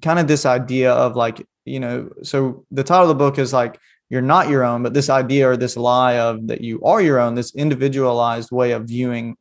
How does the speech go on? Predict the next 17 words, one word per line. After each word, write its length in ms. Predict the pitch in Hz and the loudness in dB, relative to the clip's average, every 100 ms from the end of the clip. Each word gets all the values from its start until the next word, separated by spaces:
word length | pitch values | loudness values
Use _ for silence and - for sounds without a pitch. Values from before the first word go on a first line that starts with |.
| - | -6
living 360 | 131 131 120 | -2 -2 -4
life, 380 | 120 120 123 120 _ - _ - | -4 -2 -2 -4 _ -20 _ -10
do 80 | 123 | 0
you 140 | 156 | 0
feel 180 | 175 190 | 2 2
like 200 | 170 143 | 2 2
that 200 | 135 123 | 0 2
that 180 | 135 139 | 2 4
is 140 | 135 | 2
kind 220 | - 135 123 | 0 -2 0
of 60 | |
making, 680 | 120 120 120 131 123 120 123 _ _ _ | -2 -4 -4 -6 -4 -6 -10 _ _ _
um, 640 | - 120 117 117 110 127 - _ _ _ | 0 0 0 -4 -8 -10 -14 _ _ _
the 180 | - 127 | -6 -4
modern 420 | 120 123 131 127 | 0 2 2 2
world 300 | 127 123 110 | 2 0 0
sick 480 | - - 143 - | -4 0 0 -2